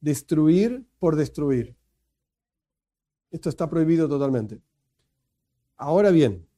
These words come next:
si se tratase de romper, destruir, con el objetivo de arreglar, eso sí está permitido. Ejemplo sencillo. Si se rompió un caño en la pared,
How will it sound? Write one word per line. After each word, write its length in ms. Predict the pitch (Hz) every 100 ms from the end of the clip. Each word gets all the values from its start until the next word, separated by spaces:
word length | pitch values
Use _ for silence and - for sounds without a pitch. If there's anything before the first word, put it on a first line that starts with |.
| _ _ _ _
si 180 | - 151
se 160 | 139 131
tratase 600 | 139 135 220 233 190 156
de 140 | 147
romper, 840 | 143 143 139 135 226 185 120 113 - _
destruir, 680 | 143 131 151 170 170 120 92 _ _ _ _ _ -
con 180 | 151
el 100 | 143
objetivo 480 | 147 135 135 208 214
de 80 | 165
arreglar, 800 | 139 139 135 240 240 165 170 170 _ -
eso 200 | 196 202
sí 100 | 208
está 200 | - 139
permitido. 480 | 143 127 123 110 - _ _ _ _ _ _ _ _ _ _ _ _ _ _ _ _ _ _ _ _ _ -
Ejemplo 460 | 139 143 139 135 127
sencillo. 580 | 160 160 233 - - - _ _ _
Si 140 | -
se 100 | 123
rompió 280 | 135 131 151
un 100 | 156
caño 500 | - 165 143 127 117
en 80 | 135
la 100 | 151
pared, 440 | 220 220 170 196